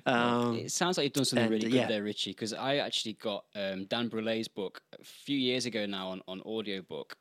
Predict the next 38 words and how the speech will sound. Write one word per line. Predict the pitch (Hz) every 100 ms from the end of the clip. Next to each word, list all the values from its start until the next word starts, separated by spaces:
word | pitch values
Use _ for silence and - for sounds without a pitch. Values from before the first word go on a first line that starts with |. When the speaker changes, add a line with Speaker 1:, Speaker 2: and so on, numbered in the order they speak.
| -
Speaker 1:
Um, | 92 92 90 87 85 - -
and | 113
it |
was, | 127 -
it | 196
was | 175 135
a | 147
time | - 151 160
when | 156
I | 135
just, | 127 110
it | 110
sort | 127
of | 98
popped | - 123 -
up |
on | 117
my | 120 107
Audible | 107 120 113 117 113
recommendations, | 113 - 107 104 107 104 110 104 101
and | 95 - - - - -
Tony | 127 123
Robbins | 117 117 120
had | 110
done | 117 113
the | 107
intro, | 110 - 110 104
and | 101
I | 104
was | 104
like, | 101 107
"Okay, | - 110 -
well, | 98 107
that's | -
gonna | 101
sound | 101 - 101
like | 95
a, | -